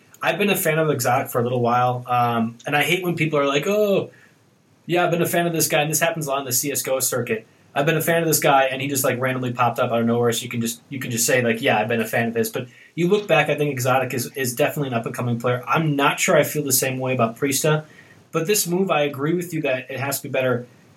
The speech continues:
If for no other reason than they need to make a change. I think sometimes, at least in esports, you need to make a change. And obviously you don't wanna make a change and get significantly worse players,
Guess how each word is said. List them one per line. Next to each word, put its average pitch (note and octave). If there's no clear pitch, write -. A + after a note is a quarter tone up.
If D#3+
for F3+
no G#3+
other F#3+
reason D#3+
than B2+
they C#3
need C3
to A#2+
make A#2
a A2+
change. G2+
I B2
think E3
sometimes, D3+
at A#2+
least F#3
in F3
esports, D3
you D3
need D#3
to D3+
make C#3+
a A#2+
change. A#2
And A#2+
obviously E3
you D3
don't D3+
wanna C#3
make C3+
a C3
change B2+
and A#2
get B2+
significantly C#3+
worse A2+
players, E3+